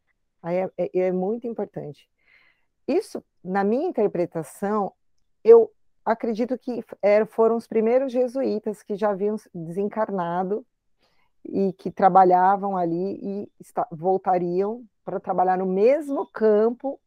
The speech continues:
né, das primeiras iniciativas, mas com um outro propósito. "Agora levareis mais longe a vossa coragem, o vosso heroísmo.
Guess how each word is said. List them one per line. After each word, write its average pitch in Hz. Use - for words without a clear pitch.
né, 190
das 190
primeiras 208
iniciativas, 196
mas 214
com 277
um 214
outro 214
propósito. 156
"Agora 196
levareis 180
mais 247
longe 214
a 185
vossa 170
coragem, 185
o 202
vosso 190
heroísmo. 190